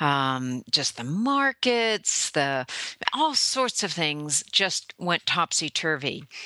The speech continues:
And that and the demographic shifts have really, I think it's woken up the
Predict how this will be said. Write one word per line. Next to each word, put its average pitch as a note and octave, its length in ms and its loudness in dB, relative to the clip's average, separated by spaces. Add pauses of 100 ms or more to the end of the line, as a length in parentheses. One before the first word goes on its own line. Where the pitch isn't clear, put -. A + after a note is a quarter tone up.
(180)
And F3 220 0
that G3+ 340 4 (180)
and G#3 260 2
the G#3 60 2
demographic F3+ 800 -2
shifts - 580 0 (320)
have D#3+ 500 0
really, A3 500 0 (960)
I F3 40 6
think A3 240 2
it's - 220 -2
woken F3+ 440 2
up D3+ 180 2 (160)
the C#3+ 480 0